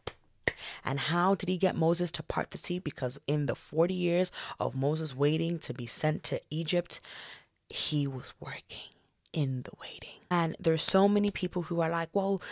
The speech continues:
Lord, the waiting is taking too long. Lord, I, I just, I'm being delayed." Yes, the Lord keeps delaying you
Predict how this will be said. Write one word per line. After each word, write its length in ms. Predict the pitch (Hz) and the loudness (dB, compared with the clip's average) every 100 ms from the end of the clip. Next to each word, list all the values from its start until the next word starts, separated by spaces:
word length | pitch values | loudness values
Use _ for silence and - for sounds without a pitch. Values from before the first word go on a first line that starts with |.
| - - | -10 -4
Lord, 460 | 185 220 220 220 | 2 4 6 4
the 80 | 170 | 4
waiting 320 | 185 240 220 | 2 4 2
is 100 | 196 | 0
taking 320 | - 214 180 175 | 2 0 0 -2
too 240 | 214 185 190 | 0 0 0
long. 400 | 196 208 196 185 - - | 0 2 0 -2 -8 -4
Lord, 400 | 185 202 208 208 | 2 4 4 2
I, 140 | 165 - | -2 0
I 60 | 180 | 2
just, 240 | 196 - | 2 2
I'm 100 | 185 | 2
being 200 | 208 208 | 2 2
delayed." 500 | 180 175 175 175 - 165 | 4 4 4 2 -2 2
Yes, 260 | 202 214 | 2 2
the 140 | - 156 | -2 6
Lord 220 | 196 226 | 6 6
keeps 260 | - 214 - | 2 0 2
delaying 440 | 160 156 170 170 | 4 4 2 0
you 200 | 139 | 0